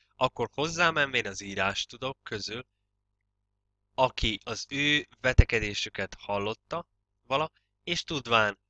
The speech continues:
hogy jól megfelelenékik a farizeusoknak, megkérdezte tőle, melyik az első minden parancsolatok között?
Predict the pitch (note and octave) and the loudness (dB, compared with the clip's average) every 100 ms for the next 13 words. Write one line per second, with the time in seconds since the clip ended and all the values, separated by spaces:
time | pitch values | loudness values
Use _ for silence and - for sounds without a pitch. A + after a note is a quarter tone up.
0 | _ - A2+ A2 B2+ A#2 G2+ G#2 - A#2+ | _ -10 -6 -2 0 0 0 -2 -2 -2
1 | G#2+ G#2+ A2 A#2 - C#3 - - G#2+ G2+ | -2 -2 -4 -6 -6 -10 -10 -8 -6 -4
2 | A2+ A#2 - C#3 C#3 - - F3 D3+ C#3 | -6 -6 -8 -10 -14 -8 -2 0 0 -2
3 | C3+ C3+ B2 F#2+ - _ _ _ _ _ | -4 -10 -8 -8 -12 _ _ _ _ _
4 | _ B2 F3+ G3 - - _ - G#2+ A#2 | _ 4 4 4 -2 -14 _ -10 2 4
5 | B2+ B2+ - A#2+ A2 - A2 A2+ A2+ A2 | 6 2 -2 -6 -10 -10 -12 -6 -4 -4
6 | _ F#2+ F#2 - G2 F#2 G#2 - C3+ A#2+ | _ -10 -10 -12 -14 -14 -20 -12 -10 -10
7 | F#2+ _ - | -14 _ -20